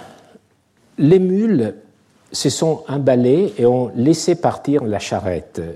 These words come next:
La responsabilité incombe alors au propriétaire de mules, c'est lui qui devra payer au propriétaire de l'esclave écrasé la sanction. Même si c'est, dans ce cas, c'est pas à proprement parler la loi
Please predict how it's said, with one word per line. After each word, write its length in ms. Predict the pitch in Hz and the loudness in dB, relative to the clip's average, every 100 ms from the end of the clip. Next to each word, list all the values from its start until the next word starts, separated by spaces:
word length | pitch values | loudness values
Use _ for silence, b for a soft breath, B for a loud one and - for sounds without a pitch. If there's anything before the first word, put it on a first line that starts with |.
| - | -8
La 100 | 120 | -2
responsabilité 760 | 131 131 139 120 127 127 131 175 | -2 -2 -4 -4 -2 -2 -2 -4
incombe 440 | 147 - 135 120 | -6 -4 -2 -2
alors 480 | 101 107 143 175 123 | -2 -2 -2 -4 -6
au 100 | - | -6
propriétaire 640 | 104 - 131 123 127 117 98 | -4 -4 -2 -2 -2 -2 -4
de 120 | 87 | -4
mules, 480 | 98 139 196 117 92 B B B B B | -2 0 0 -2 -8 B B B B B
c'est 180 | - | 0
lui 280 | 131 147 185 | 0 0 -2
qui 140 | - 107 | -2 -2
devra 300 | 101 104 113 | -2 -4 -4
payer 580 | - 135 120 123 156 | 0 2 4 4 4
au 100 | 143 | 0
propriétaire 840 | 95 113 107 101 - 117 147 135 85 B B B | -2 -4 -2 -4 2 2 2 -2 -10 B B B
de 80 | 107 | -2
l'esclave 600 | 101 98 - 127 156 135 | 0 -2 0 0 0 -2
écrasé 720 | 104 113 - 107 95 117 147 - - _ _ - | -6 -8 -6 -4 0 0 -2 -6 -20 _ _ -2
la 120 | 117 | -2
sanction. 420 | - 104 - 76 - _ _ _ _ B B B B B B B B B B B B 107 | -2 -8 -10 -14 -18 _ _ _ _ B B B B B B B B B B B B -4
Même 160 | 104 | -4
si 240 | 92 - - | -4 -12 -14
c'est, 260 | - 104 | -12 -10
dans 140 | 101 101 | -8 -8
ce 160 | - | -8
cas, 220 | 95 107 98 | -6 -4 -4
c'est 180 | 90 | -6
pas 320 | - 95 - _ _ _ - _ _ | -10 -10 -12 _ _ _ -20 _ _
à 60 | - | -16
proprement 480 | - 98 90 95 92 | -12 -8 -6 -6 -6
parler 420 | 92 90 92 95 | -8 -4 -2 0
la 140 | 85 | -2
loi 300 | 85 95 92 | -4 -4 -4